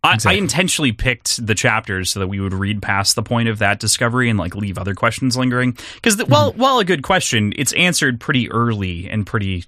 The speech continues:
Speaker 2: Yeah.
Speaker 1: de-, definitively, you know?
Speaker 2: Right. For sure.
Speaker 1: And it, it leaves other questions in our mind, so.
Speaker 2: Even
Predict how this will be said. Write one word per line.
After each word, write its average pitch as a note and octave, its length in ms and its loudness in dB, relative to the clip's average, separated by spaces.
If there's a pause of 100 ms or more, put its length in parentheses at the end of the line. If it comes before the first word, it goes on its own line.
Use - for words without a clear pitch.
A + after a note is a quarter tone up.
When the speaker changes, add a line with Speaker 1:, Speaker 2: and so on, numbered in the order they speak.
(140)
Speaker 2:
Yeah. G#2 280 2
Speaker 1:
de-, A#2+ 200 0 (120)
definitively, G#2+ 760 -2 (100)
you A2 80 -2
know? F#2 220 0 (420)
Speaker 2:
Right. G#2 220 -2 (600)
For - 160 -6
sure. F2+ 240 -8 (280)
Speaker 1:
And G#2+ 120 2
it, G2+ 180 0
it A2 180 -2
leaves B2+ 280 4
other G2 120 2
questions F#2+ 440 -4
in F#2+ 40 -6
our F#2 100 -4
mind, F2+ 340 -6 (120)
so. - 340 -4 (520)
Speaker 2:
Even E3+ 420 4